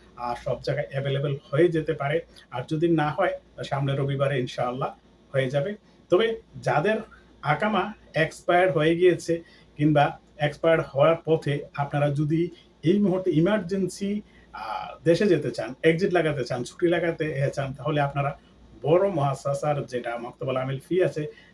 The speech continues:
সেটা তিন মাসের অথবা ছয় মাসের ফি দিয়ে কিন্তু আপনারা আকামাটা করে নিতে পারেন, যাতে করে আপনারা, আহ, আপনাদের আকামা এক্সপায়ার না হয় কিংবা, আহ,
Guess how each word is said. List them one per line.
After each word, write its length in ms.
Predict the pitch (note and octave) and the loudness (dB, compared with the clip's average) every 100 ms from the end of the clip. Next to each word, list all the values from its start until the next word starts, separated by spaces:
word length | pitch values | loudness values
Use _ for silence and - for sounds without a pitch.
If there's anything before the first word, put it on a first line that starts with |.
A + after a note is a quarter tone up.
| - | -18
সেটা 340 | - D#3+ E3 | -2 2 2
তিন 220 | D#3+ D3+ D3 | 0 2 2
মাসের 240 | D3 C#3 C#3+ | 2 0 -4
অথবা 280 | C3 C3 | -4 -6
ছয় 240 | B2+ - C3+ | -8 -6 -4
মাসের 340 | C3 B2 B2+ B2 | -4 -4 -6 -8
ফি 120 | - B2+ | -10 -10
দিয়ে 220 | B2 C3 C3+ | -6 -6 -4
কিন্তু 180 | D3+ D3 | -2 -4
আপনারা 220 | C3+ B2+ | -4 -8
আকামাটা 380 | A#2+ C3+ C3+ F3+ - - - _ | -8 -8 -8 -10 -12 -20 -20 _
করে 200 | F#3+ E3+ | 2 4
নিতে 200 | D#3 E3 | 2 2
পারেন, 240 | F3+ F#3 G#3+ - - | 0 -2 -4 -10 -8
যাতে 240 | C#3+ C#3 | -4 -2
করে 220 | C#3 C#3+ D3 | -2 0 0
আপনারা, 380 | C3 C#3 C#3+ F#3 - _ - | 0 -2 -2 -2 -6 _ -10
আহ, 260 | B2+ B2 B2+ B2 | -6 -4 -4 -4
আপনাদের 240 | C#3 C3+ | -4 -2
আকামা 280 | C3 B2 C3 | -2 -2 -4
এক্সপায়ার 460 | B2+ B2 - C3+ B2+ B2 | -4 -6 -6 -4 -4 -6
না 140 | A#2+ | -8
হয় 280 | B2 B2+ B2 - | -4 -4 -4 -2
কিংবা, 320 | C#3 D#3 - - _ _ - | 2 2 2 -4 _ _ -8
আহ, 240 | B2 A#2+ | -4 -4